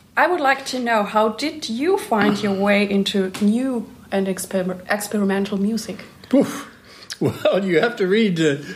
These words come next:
Speaker 2: <laughs> the new music text, the book. <laughs>
Speaker 1: Okay, we will
Speaker 2: I,
Speaker 1: talk
Speaker 2: I,
Speaker 1: about that too. <laughs>
Speaker 2: Yeah,
Speaker 1: Finding
Speaker 2: I,
Speaker 1: music.
Speaker 2: I got up to s-, page sixty-two today, which is, uh, the interview I did with the Yale Oral Archives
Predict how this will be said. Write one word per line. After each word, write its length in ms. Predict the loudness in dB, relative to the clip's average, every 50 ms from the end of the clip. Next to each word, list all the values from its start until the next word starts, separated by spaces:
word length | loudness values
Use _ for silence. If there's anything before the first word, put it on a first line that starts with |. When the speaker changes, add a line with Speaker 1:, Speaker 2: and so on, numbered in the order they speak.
| -14 -16
Speaker 2:
<laughs> 140 | -18 -4 -2
the 340 | 0 0 0 0 -2 0 0
new 160 | 2 2 0
music 460 | 2 2 0 0 0 0 -2 -4 -2
text, 320 | -2 0 0 0 -2 -4 -2
the 100 | -2 0
book. 420 | 2 2 4 4 2 2 -2 -6 -4
<laughs> 60 | -2
Speaker 1:
Okay, 1080 | -2 0 2 0 -2 -2 -6 -12 -10 -10 -10 -4 -2 0 0 0 0 -2 -2 0 -2 -2
we 80 | -2 0
will 40 | 2
Speaker 2:
I, 160 | 2 2 2
Speaker 1:
talk 160 | 2 2 2
Speaker 2:
I, 100 | 4 4 4
Speaker 1:
about 240 | 4 2 2 2
that 180 | 2 0 0 0
too. 360 | -4 -8 -6 -4 -2 0 0 0
<laughs> 40 | 0
Speaker 2:
Yeah, 440 | 0 2 2 2 2 2 2 2 2
Speaker 1:
Finding 340 | 2 2 2 2 0 0
Speaker 2:
I, 180 | 0 0 0 0
Speaker 1:
music. 180 | 0 0 0 0
Speaker 2:
I 100 | 0 2
got 220 | 2 0 2 2
up 160 | 0 0 0 -2
to 80 | -2
s-, 340 | -2 -2 -6 -10 -10 -12 -12
page 320 | -6 -2 0 0 0 0
sixty-two 720 | -2 -4 -4 -4 -4 -2 -2 -2 -2 0 2 2 2 2
today, 460 | 2 0 0 0 2 2 2 2 0 -2 -6 -12 -14 -14 -14 -14 -16 -12 -6
which 360 | -2 0 0 0 0 -2 -2
is, 400 | 0 0 2 2 0 0 0 0
uh, 260 | 2 2 4 2 2 0
the 380 | 0 0 0 2 0 0 0
interview 480 | 0 0 0 0 0 0 2 2 2 2
I 140 | 2 0 0
did 240 | 0 0 -2 0
with 240 | -2 -2 -4 -4 -4
the 80 | -4 -2
Yale 440 | 0 2 2 4 4 2 2 2 0
Oral 380 | 2 4 4 4 4 4 2
Archives 800 | 2 0 0 -2 -2 -2 0 0 2 2 2 0 -4 -6 -8